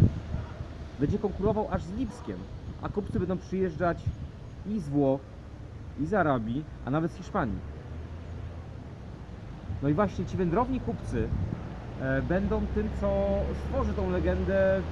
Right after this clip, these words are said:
„Pisz do mnie na Berdyczów”, bo oni po prostu cały czas w drodze, ale średnio co dwa, trzy miesiące trafiali tutaj do Berdyczowa. I dlatego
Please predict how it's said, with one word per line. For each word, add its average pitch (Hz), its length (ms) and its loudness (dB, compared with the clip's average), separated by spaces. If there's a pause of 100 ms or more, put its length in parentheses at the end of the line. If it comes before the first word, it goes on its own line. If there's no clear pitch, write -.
(140)
„Pisz 202 160 -4
do 208 100 4
mnie 208 120 2
na 202 100 4
Berdyczów”, 170 540 2
bo 147 340 4
oni 196 100 0
po 214 60 0
prostu 208 260 -4
cały 214 180 2
czas 208 180 0
w - 60 0
drodze, 131 420 4 (840)
ale 160 120 6
średnio 220 240 4
co 202 80 0
dwa, 190 220 6
trzy - 200 -2
miesiące 214 360 2
trafiali 208 400 4
tutaj 202 260 2
do 180 80 4
Berdyczowa. 170 500 4 (1120)
I - 60 2
dlatego 170 540 4